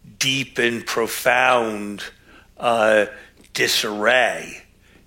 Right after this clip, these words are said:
Is it the party of big business, or is it the party that hates business?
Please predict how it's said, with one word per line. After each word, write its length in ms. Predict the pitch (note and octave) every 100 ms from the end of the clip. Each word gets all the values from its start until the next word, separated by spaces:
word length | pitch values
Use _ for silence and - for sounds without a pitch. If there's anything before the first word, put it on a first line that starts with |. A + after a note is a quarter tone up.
| -
Is 240 | B2+ A#2
it 360 | B2 A#2+ - -
the 100 | A2
party 640 | - - B2+ B2 A#2+ A#2+
of 500 | A2 G#2+ G#2 - - - _ _ _ - _ _
big 240 | C3+ C3 A2
business, 880 | C3+ C3 - C#3+ C#3+ - - - -
or 260 | G#2+ G#2+
is 200 | A2 -
it 180 | A2+ -
the 80 | G2+
party 600 | - - A#2 A#2 A2+ A2
that 180 | G#2 F#2+
hates 400 | C3+ C3 B2+ -
business? 680 | G#2+ G2 - A2 - -